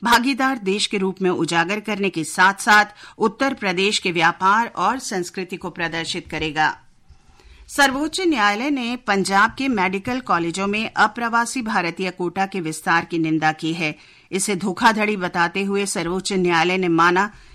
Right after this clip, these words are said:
कि इस कदम से अवैध तरीके से दाखिले होंगे और मेधावी छात्रों की प्रवेश प्रक्रिया में बाधा आएगी।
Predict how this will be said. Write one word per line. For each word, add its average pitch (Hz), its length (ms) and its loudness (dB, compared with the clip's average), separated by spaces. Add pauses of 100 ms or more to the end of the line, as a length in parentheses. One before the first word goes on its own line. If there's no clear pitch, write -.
(140)
कि 220 100 2
इस 208 120 -2
कदम 220 360 2
से 165 300 -4 (260)
अवैध 247 520 4
तरीके 185 400 -2
से 202 140 -2
दाखिले 160 480 0
होंगे 214 400 0 (280)
और 240 160 8
मेधावी 220 560 2
छात्रों 196 460 -2
की 226 120 -6
प्रवेश 185 480 -2
प्रक्रिया 196 460 -4
में 185 200 -2
बाधा 165 320 4
आएगी। 165 440 0